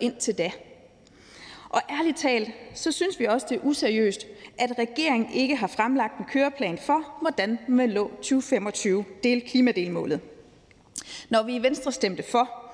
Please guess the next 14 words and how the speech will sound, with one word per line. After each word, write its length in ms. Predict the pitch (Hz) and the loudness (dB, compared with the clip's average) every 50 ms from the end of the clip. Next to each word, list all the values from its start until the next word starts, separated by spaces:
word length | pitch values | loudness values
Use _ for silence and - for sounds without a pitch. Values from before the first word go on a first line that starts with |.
| - - - - - - - | -18 -18 -18 -18 -16 -2 0
ja, 100 | 220 - | 0 2
så 140 | - - 269 | 4 2 2
var 120 | 285 320 | 2 2
det, 100 | 311 247 | 0 -2
fordi 200 | - 240 220 277 | -4 0 2 2
vi 160 | 277 233 226 | 4 4 2
samtidig 560 | - - 233 226 269 285 - 294 247 202 - - | 2 2 2 0 0 0 0 2 2 2 4 2
også 220 | 202 240 - - | 2 0 2 0
var 60 | 240 | -2
villige 320 | 214 202 262 285 302 330 - | 0 2 2 4 4 2 2
til 140 | - - | 2 2
at 100 | 254 220 | 2 0
prioritere 600 | - - 277 277 277 262 - - - 381 359 254 - | 2 0 2 2 2 2 0 -2 0 0 0 0 0
det 120 | - - | -2 -6